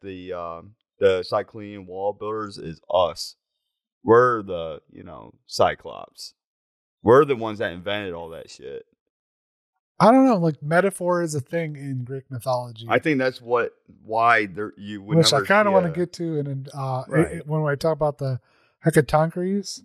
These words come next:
Speaker 1: 'Cause I, you look anywhere, you don't really see a third, you know, Cyclops.
Speaker 2: I haven't run across it in any of my studies, but obviously if you're, you're looking at something there that says that they existed, so.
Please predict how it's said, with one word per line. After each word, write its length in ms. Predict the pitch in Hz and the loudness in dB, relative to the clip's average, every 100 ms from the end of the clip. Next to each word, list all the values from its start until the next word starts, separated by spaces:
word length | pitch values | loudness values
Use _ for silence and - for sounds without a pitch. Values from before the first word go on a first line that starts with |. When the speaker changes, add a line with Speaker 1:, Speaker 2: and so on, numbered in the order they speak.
| - | 2
Speaker 1:
'Cause 180 | 139 | 4
I, 340 | 117 123 127 107 - 101 76 | 6 4 2 -6 -18 -20 -18
you 180 | - 156 | 0 4
look 160 | 180 170 | 6 6
anywhere, 280 | 135 143 110 | 4 2 -2
you 160 | 101 | -4
don't 180 | 117 120 - | -8 -10 -12
really 320 | 113 117 107 | -4 -2 -2
see 200 | - 117 | -2 -4
a 60 | 95 | -4
third, 400 | - 98 98 92 _ _ _ _ _ | -4 -6 -8 -12 _ _ _ _ _
you 160 | - 107 | -2 0
know, 200 | 95 87 | 0 -6
Cyclops. 880 | - 98 95 - 69 53 - - - _ _ _ _ _ - | -4 -2 -2 -6 -14 -14 -18 -20 -20 _ _ _ _ _ 2
Speaker 2:
I 160 | 170 | 6
haven't 220 | 202 196 180 | 6 4 0
run 200 | 190 185 | -2 -2
across 360 | 170 170 165 | 0 -2 -2
it 80 | 170 | -8
in 80 | 156 | -6
any 120 | 165 | -4
of 80 | 160 | -2
my 140 | 143 147 | -4 -6
studies, 440 | - 165 180 190 | -4 -2 -2 -2
but 280 | - 135 113 _ _ _ _ - | -6 -10 -12 _ _ _ _ 4
obviously 580 | 175 190 190 - 170 | 4 4 0 -2 -2
if 140 | 160 - | -2 -2
you're, 160 | 160 | -4
you're 260 | 180 151 165 | -4 -2 0
looking 320 | 165 160 160 | 0 -2 -6
at 80 | 156 | -10
something 380 | - 151 147 147 | -8 -10 -8 -2
there 200 | 151 151 | 2 2
that 100 | 139 | 0
says 280 | 135 143 139 | -2 -4 -4
that 100 | 135 | -6
they 160 | 147 139 | -8 -8
existed, 600 | 131 117 - 131 - 120 110 | -8 -14 -14 -16 -18 -20 -20
so. 240 | 123 117 | -20 -20